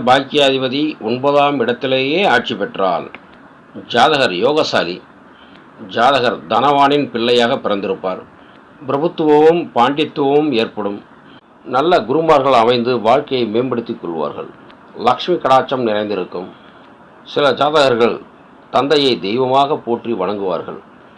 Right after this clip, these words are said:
ஜாதகர் அதிர்ஷ்டமுடையவர், தீர்க்காயுசு உடையவர், சௌபாக்கியமும் சம்பத்தும் நிறைந்திருக்கும். தந்தை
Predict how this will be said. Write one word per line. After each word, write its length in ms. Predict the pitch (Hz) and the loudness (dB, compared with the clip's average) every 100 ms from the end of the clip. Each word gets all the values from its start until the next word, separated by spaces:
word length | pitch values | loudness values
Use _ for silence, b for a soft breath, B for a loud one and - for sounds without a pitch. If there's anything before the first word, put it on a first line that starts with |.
| - - - - - - - | -20 -20 -20 -20 -20 -20 -14
ஜாதகர் 480 | 123 120 147 131 113 - | -2 0 2 0 -2 -8
அதிர்ஷ்டமுடையவர், 800 | 127 135 170 131 117 110 110 113 - - - - | -12 -8 -4 -2 0 -2 -2 -6 -10 -20 -20 -8
தீர்க்காயுசு 500 | 123 127 131 120 120 | -8 -6 -4 -4 -6
உடையவர், 400 | 107 104 110 110 - - - | -8 -6 -8 -10 -14 -20 -10
சௌபாக்கியமும் 720 | 123 135 139 131 - 120 117 - | -8 -4 -4 -4 -4 -6 -6 -8
சம்பத்தும் 540 | 104 120 123 - 113 101 | -10 -6 -6 -6 -6 -6
நிறைந்திருக்கும். 600 | 98 101 101 92 101 98 - - - - - | -8 -6 -8 -8 -14 -16 -20 -20 -20 -20 -14
தந்தை 280 | 120 131 | -6 -2